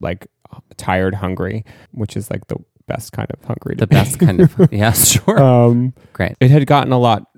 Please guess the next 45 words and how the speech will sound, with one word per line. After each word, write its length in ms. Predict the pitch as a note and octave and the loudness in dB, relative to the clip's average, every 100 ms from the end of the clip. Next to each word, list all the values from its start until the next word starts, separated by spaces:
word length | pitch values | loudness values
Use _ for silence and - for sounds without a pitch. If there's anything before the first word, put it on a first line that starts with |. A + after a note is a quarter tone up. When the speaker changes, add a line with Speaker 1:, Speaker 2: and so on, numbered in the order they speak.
| _ | _
Speaker 1:
nicer 540 | B2+ A2+ A2 - G2+ F#2+ | 0 2 2 0 -4 -4
out 160 | F2+ | -4
at 100 | G2 | -4
this 200 | G2 - | -8 -8
point. 260 | - F#2+ G2+ | -6 -4 -4
We 80 | A2+ | -4
kind 300 | - C#3+ E3 | -2 0 0
of, 180 | D3 | 0
like, 300 | - G#2+ - | -2 -2 -2
when 140 | A2 A2+ | -2 0
we 140 | A#2 | 2
were 140 | B2 A2 | 0 2
there, 280 | G#2+ G#2+ | 2 2
it 60 | G2 | 2
was 160 | G2 F#2+ | -2 -6
a 40 | |
little 260 | G2 G#2 G#2+ | -4 0 0
bit 140 | G#2+ | 0
of 100 | G2+ | -2
a 60 | F#2+ | -4
gray 440 | - F#2+ F#2+ G#2 | -4 -2 0 0
day 460 | G#2+ G#2 G#2 G#2+ G#2 | 0 0 0 0 -2
and, 180 | G2 G2 | -4 -6
like, 160 | F2+ | -10
sort 320 | - - G#2 G#2 | -8 -2 0 0
of, 180 | G2+ | -2
like, 220 | G2+ F#2 - _ - | -4 -6 -10 _ -8
kind 200 | G#3 F#3 | -2 2
of 60 | |
overcast 640 | A#2 A2 G#2 G2+ F#2+ - - | 2 0 -2 -2 -2 -2 -6
with 140 | G#2 | -8
the 80 | - | -6
sun 300 | - F2+ F#2+ | -8 -6 -6
kind 180 | G2+ G2 | -6 -8
of 80 | G2 | -4
coming 240 | G2+ G2+ | -6 -6
through. 320 | - G#2 G#2 - _ _ - | -2 0 0 -4 _ _ -2
And 120 | A#2+ | 0
it 80 | G#2+ | 0
was 120 | G#2+ | 0
windy 360 | A2 A2+ G#2+ G2+ | 2 2 2 0
and 80 | |
it 80 | F#2+ | -4
was 120 | - | -8
cold, 460 | - - F#2 G2+ | -6 -2 0 0